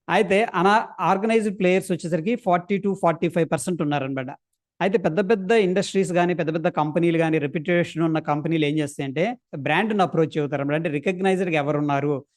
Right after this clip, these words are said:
వాళ్ళని అప్రోచ్ అవ్వడం అనేది జరుగుతుంది. So అటువంటి ప్లేయర్స్ చాలా మంది ఉన్నప్పుడు కూడా టాప్ సిక్స్ ప్లేయర్స్ ఏంటంటే ఎయిటీ టు ఎయిటీ ఫైవ్ పర్సెంట్ ఆర్డర్స్ అనేది దక్కించుకుంటున్నారు అని చెప్పేసి చెప్పుకోవచ్చు.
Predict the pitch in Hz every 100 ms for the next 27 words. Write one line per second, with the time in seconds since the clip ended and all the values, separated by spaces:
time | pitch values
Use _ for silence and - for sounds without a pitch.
0 | _ 147 147 151 135 156 156 147 139 143
1 | 147 135 135 139 123 - _ _ _ _
2 | - 220 196 196 175 214 214 190 196 185
3 | 214 185 196 175 170 185 180 175 160 156
4 | 165 165 196 202 175 196 - 180 - 190
5 | 180 151 170 156 160 208 254 175 180 202
6 | 214 185 165 165 160 151 143 196 170 160
7 | 147 147 _ _ 156 175 180 185 175 151
8 | 143 156 - 143 113 147 143 139 127 139
9 | - 131 _ 135 120